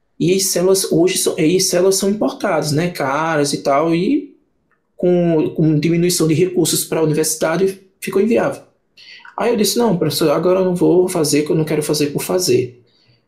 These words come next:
Não adianta. Fazer por fazer. Eu vou chegar no laboratório, vou ver o que tem de, de, de substância lá e vou tentar extrair um doutorado daqui. Eu não quero isso. Eu não quero isso. É, não é um T C C, é um doutorado.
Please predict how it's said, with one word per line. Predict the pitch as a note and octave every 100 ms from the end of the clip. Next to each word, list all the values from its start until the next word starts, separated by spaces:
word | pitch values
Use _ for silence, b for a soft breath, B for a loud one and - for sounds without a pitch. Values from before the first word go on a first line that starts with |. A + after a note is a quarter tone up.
| _
Não | A3
adianta. | G#3+ E3+ C#3+ C#3 - - _
Fazer | - C#3 C#3 E3 E3+
por | -
fazer. | F#3+ F3 D3
Eu | D3
vou | D3+
chegar | - F#3
no | E3+
laboratório, | G#3+ F#3 F3+ F3 - D3 D3 F#3 G3 B B B
vou | D#3+
ver | F3+
o |
que | F#3+ A#3+
tem | - F#3+ F3+
de, | E3+ E3 E3 D#3+
de, | E3 D#3+ D#3 D3+ C#3+
de | D#3 D3 C3+ C3+ C#3 - _ -
substância | - E3+ F#3 - E3 F3+ - D#3+
lá | C3 D#3+ G3 B B B
e |
vou | F3
tentar | F#3 F#3 F3
extrair | - - E3+
um |
doutorado | F3 E3 F3+ E3+
daqui. | G3+ G3+
Eu | E3
não | A3+
quero | - F#3 E3+ F3
isso. | B2 A#2 - - - _ _ -
Eu | D#3
não | F3
quero | E3 C3 B2
isso. | A#2+ - - _ _ _ _ _ -
É, | D3+
não | F3+ A3
é |
um | A3
T | F3 C#3+
C | D3+
C, | - - C3+ A#2+ - - _ _ _
é | A#2 C#3+
um | F3+
doutorado. | D3+ C#3+ F#3+ D4 F#3+ B2+